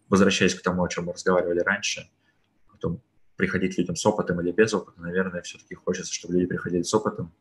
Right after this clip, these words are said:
ну, или хотя бы как минимум готовы быстро учиться, э, в том числе поэтому, чтобы хотя бы массив новой информации, который на тебя сваливался, он был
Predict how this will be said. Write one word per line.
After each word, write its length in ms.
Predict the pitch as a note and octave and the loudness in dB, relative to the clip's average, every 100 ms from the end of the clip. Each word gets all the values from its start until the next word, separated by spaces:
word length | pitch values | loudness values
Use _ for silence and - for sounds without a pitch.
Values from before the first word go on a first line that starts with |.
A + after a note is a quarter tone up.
| _ _ - | _ _ 4
ну, 80 | |
или 100 | G2+ | 4
хотя 260 | F2+ F#2+ F#2+ | 4 0 0
бы 100 | - | -4
как 200 | - - | -8 -2
минимум 240 | F#2+ F#2 F2 | 2 2 0
готовы 540 | F2 F#2 F2 F2+ - _ _ | -2 0 2 0 -2 _ _
быстро 280 | G2 - F2+ | 0 2 -2
учиться, 400 | F2 A#2+ - - _ _ - _ _ _ - | -2 -6 -8 -12 _ _ -20 _ _ _ -8
э, 40 | |
в 380 | E2+ E2+ E2+ E2 - | -4 -2 -2 -6 -2
том 140 | F#2+ | -2
числе 220 | - F#2+ | 0 -2
поэтому, 380 | - F2+ - - | 2 2 2 -8
чтобы 500 | - _ F2 E2+ F2 | -18 _ -2 0 0
хотя 220 | - - | -2 -4
бы 80 | F2 - | -4 -2
массив 440 | F2+ - G#2+ G2 | -2 0 0 0
новой 180 | F#2 F2 | 2 2
информации, 360 | E2+ F#2+ F#2 - | 2 0 2 0
который 200 | F2+ F2+ | -2 -4
на 60 | E2+ | -4
тебя 120 | F2+ | -6
сваливался, 600 | F#2+ G#2+ G#2+ F#2 - F2+ | 2 4 4 2 -2 -8
он 140 | F2 | -6
был 280 | F2 F2 E2 | -2 -2 -2